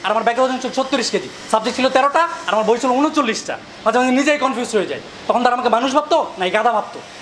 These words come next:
মানুষ ভাবতো তার গাধা হওয়ার প্রশিক্ষণ দিত না। কিছুদিন পর তাদের আবার নতুন আবদার, "আর যাই করো বাবা, এসএসসি তে কিন্তু তোমাকে সোনা পেতেই হবে। সোনা না পেলে কিন্তু চাকরির বাজার আর বিয়ে বাজারে তোমার কোনো মূল্য নাই।" সবাই বললো, "আমার ভবিষ্যৎ নাকি সোনার মতো উজ্জ্বল হয়ে যাবে।" ওকে fine, সোনার ছেলের মতো আমি তাদের সোনা এনে দিলাম, তাতেও তারা সন্তুষ্ট না।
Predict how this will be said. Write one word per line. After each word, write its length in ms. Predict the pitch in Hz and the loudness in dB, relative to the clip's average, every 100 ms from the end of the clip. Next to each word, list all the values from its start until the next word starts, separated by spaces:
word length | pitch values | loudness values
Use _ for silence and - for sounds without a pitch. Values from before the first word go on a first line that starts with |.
| - | -2
মানুষ 200 | 202 254 | 0 2
ভাবতো 180 | 254 262 | 2 2
তার 120 | 262 | 2
গাধা 120 | 233 233 | 2 2
হওয়ার 160 | 247 | 2
প্রশিক্ষণ 340 | 233 226 214 196 | 0 -6 -4 -4
দিত 120 | 165 | -4
না। 100 | 139 - - - - - - | -6 -10 -14 -12 -10 -8 0
কিছুদিন 220 | 262 262 | 2 4
পর 140 | 269 262 | 4 4
তাদের 200 | 247 247 | 4 4
আবার 140 | 247 | 2
নতুন 220 | 247 277 | 2 2
আবদার, 220 | 262 180 135 - - | 2 0 -6 -10 -2
"আর 120 | 226 | 0
যাই 180 | 254 285 | 2 2
করো 160 | 294 285 | 2 2
বাবা, 240 | 277 311 320 - | 2 2 -2 -2
এসএসসি 300 | 247 269 294 | -2 -2 -2
তে 100 | 294 | -2
কিন্তু 160 | 285 262 | 0 0
তোমাকে 180 | 277 247 | 0 0
সোনা 220 | 277 277 | 0 2
পেতেই 220 | 269 214 | 2 0
হবে। 180 | 170 127 - - | -2 -8 -14 -2
সোনা 200 | 269 294 | 2 4
না 100 | 294 | 4
পেলে 160 | 285 277 | 2 0
কিন্তু 320 | 262 330 359 - - | 0 0 0 -4 -2
চাকরির 320 | 240 285 277 | 0 2 2
বাজার 200 | 269 262 | 2 2
আর 80 | 262 | 2
বিয়ে 160 | 262 | 0
বাজারে 220 | 262 254 | 2 0
তোমার 160 | 247 240 | 2 0
কোনো 180 | 254 254 | 2 0
মূল্য 220 | 247 208 | 0 -2
নাই।" 140 | 147 117 - - - | -6 -10 -14 -4 2
সবাই 180 | 240 | 4
বললো, 160 | 262 262 | 4 2
"আমার 140 | 254 | 2
ভবিষ্যৎ 340 | 202 226 247 247 | 2 0 0 -2
নাকি 120 | 220 | -2
সোনার 380 | 269 311 320 285 | 2 4 4 2
মতো 200 | 254 247 | 0 -2
উজ্জ্বল 220 | 196 208 | 0 0
হয়ে 140 | 175 | 0
যাবে।" 180 | 143 - - - - | -2 -8 -16 -18 0
ওকে 160 | 269 330 | 2 4
fine, 300 | 302 330 311 - - - - - | 4 2 0 -8 -14 -14 -14 0
সোনার 260 | 277 311 320 | 4 4 4
ছেলের 260 | 302 302 | 4 4
মতো 120 | 190 | 2
আমি 100 | 285 | 2
তাদের 160 | 277 277 | 0 0
সোনা 240 | 262 302 | 0 2
এনে 120 | 302 285 | 2 2
দিলাম, 260 | 285 294 302 - - | 0 -2 -8 -20 -2
তাতেও 200 | 247 294 | 0 4
তারা 160 | 294 | 2
সন্তুষ্ট 360 | - 269 254 - | 0 -2 -4 -2
না। 180 | 254 | 0